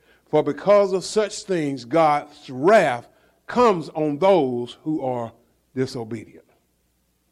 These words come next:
Now, note that the wrath of God has already been poured out one time, and it don't have to be poured out on, on us again,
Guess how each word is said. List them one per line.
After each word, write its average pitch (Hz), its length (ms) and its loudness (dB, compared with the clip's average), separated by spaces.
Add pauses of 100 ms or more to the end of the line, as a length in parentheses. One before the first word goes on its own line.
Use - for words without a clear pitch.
(680)
Now, 120 380 -4
note 151 380 0
that 139 120 -2
the 131 80 -6
wrath 131 240 -2
of 120 80 -12
God 131 200 0
has 117 100 -4
already 131 340 0
been 131 180 -6
poured 135 240 -2
out 127 140 -2
one 127 240 -8
time, 127 240 -6
and 110 100 -10
it 107 80 -16
don't 131 160 -8
have 131 160 -10
to - 60 -20
be 123 120 -6
poured 123 320 -4
out 117 200 -6
on, 123 180 -8
on 123 260 -6
us 123 200 -8
again, 113 500 -8